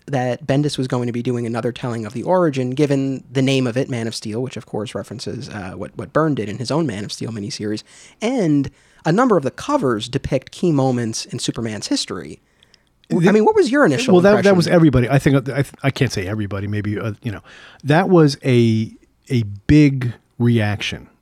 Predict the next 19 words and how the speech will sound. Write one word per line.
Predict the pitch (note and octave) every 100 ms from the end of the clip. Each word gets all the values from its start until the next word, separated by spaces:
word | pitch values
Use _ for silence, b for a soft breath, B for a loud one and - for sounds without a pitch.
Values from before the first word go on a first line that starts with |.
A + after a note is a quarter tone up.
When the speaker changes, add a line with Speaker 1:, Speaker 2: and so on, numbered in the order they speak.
| _ -
Speaker 2:
was, | A2+ G2+ G2 G#2 - -
was | B2+ G2+
Bendis | - A#2 D3+ -
was | D3+
taking | D#3 D3 D#3
over | B2+ A2 G#2 G#2+ G#2+ -
and | A2
that | G#2
they | A2+
were | G2
doing | F#2+ A#2 A2+ G#2
a |
six-issue | F#2 - C3 C#3 B2 D3+
miniseries | C3 A#2+ A2+ - A2+ A2
called | - G2+
The | F#2
Man | F2 F2+ G#2+
of | B2+
Steel. | - A#2 G#2+ A2+